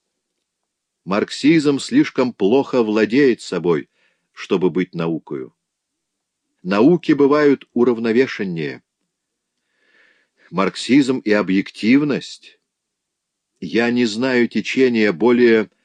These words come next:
обособившегося в себе и далёкого от фактов, чем марксизм. Каждый озабочен проверкою себя на опыте,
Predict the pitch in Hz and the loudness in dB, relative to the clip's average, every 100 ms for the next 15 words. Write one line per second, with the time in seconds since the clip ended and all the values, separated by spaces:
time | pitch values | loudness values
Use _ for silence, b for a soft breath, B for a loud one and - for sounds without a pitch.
0 | _ _ _ _ _ - 98 107 - - | _ _ _ _ _ -8 -4 -4 -4 0
1 | 160 147 135 - 113 101 - 98 - 98 | 2 2 -4 -6 -2 -2 -4 -8 -6 -6
2 | 78 117 117 - _ - 95 95 95 127 | 0 2 2 -4 _ -8 -2 0 2 0
3 | - 110 113 - - 131 139 - 110 - | 0 -2 -2 -6 -6 -6 -4 -6 -8 -6
4 | 107 92 87 - - 73 60 - _ _ | -6 -6 -8 -10 -14 -14 -14 -20 _ _
5 | _ _ _ _ _ 135 170 - 160 143 | _ _ _ _ _ -2 -2 2 0 2
6 | 139 147 170 156 143 120 117 156 - 135 | 0 2 0 -2 -2 0 2 2 0 -2
7 | 123 - 92 110 120 113 113 123 95 - | -2 -4 -2 -2 0 2 2 0 -6 -6
8 | 76 | -8